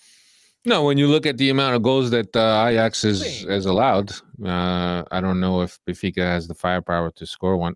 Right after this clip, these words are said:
Speaker 1: I, I don't know, man. Uh, like I said, expect nothing. You won't be disappointed.
Speaker 2: Didn't
Speaker 1: That's how I'm
Speaker 2: Sporting
Speaker 1: going
Speaker 2: lose
Speaker 1: into this game.
Speaker 2: four two to them with, like, their kids, their backups, all their kids? They did.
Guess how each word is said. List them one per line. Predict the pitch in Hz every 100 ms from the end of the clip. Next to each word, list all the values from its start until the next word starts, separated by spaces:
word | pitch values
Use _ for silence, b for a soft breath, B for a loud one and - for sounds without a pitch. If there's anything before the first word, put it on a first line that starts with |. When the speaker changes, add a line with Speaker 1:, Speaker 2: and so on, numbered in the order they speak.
| -
Speaker 1:
I, | - -
I | 123
don't | 95
know, | 87 87
man. | 87 90 -
Uh, | 127 B B
like | 139 151
I | 156
said, | - 117 82 -
expect | 113 - - 151 147
nothing. | 143 135 127
You | 127
won't | 131 123
be | 117
disappointed. | 117 - 107 123 127 120
Speaker 2:
Didn't | 104
Speaker 1:
That's | 117 104
how | 262
I'm | 113 107
Speaker 2:
Sporting |
Speaker 1:
going | 101 208 95
Speaker 2:
lose | 180
Speaker 1:
into | 175
this | 165
game. | 226
Speaker 2:
four | 170
two | 160 233 233
to |
them | 233 226
with, | 208 185
like, | 196 175
their | 185 170
kids, | - 220 - -
their | 156
backups, | 156 208 - 208 - -
all | 170 202
their | 202
kids? | 190 220 190 - _ _ _ _ _ _ _ _ _ _ _ _ _ _ _ -
They | 165
did. | 294 294